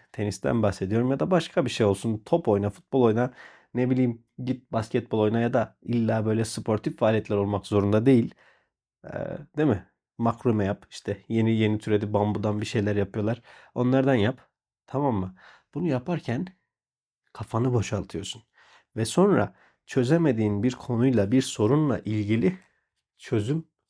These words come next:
hemen aklında beliriveriyor. Bunlar çok önemli şeyler arkadaşlar. Hayatla ilgili gerçekten çok önemli şeyler. Bunları ta zamanında,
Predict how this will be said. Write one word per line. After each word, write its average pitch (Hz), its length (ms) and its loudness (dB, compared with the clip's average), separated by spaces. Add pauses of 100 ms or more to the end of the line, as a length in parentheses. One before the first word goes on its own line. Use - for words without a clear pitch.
hemen 123 420 -4
aklında 101 580 -6
beliriveriyor. 101 640 -2 (1160)
Bunlar 123 340 0
çok - 260 -8
önemli 101 320 0
şeyler 92 280 -4
arkadaşlar. 92 520 -8
Hayatla 101 500 -8
ilgili 107 280 -4
gerçekten 117 500 0
çok - 260 -4
önemli 104 260 -2
şeyler. 135 400 -2
Bunları 151 300 0
ta 165 680 0
zamanında, 131 760 4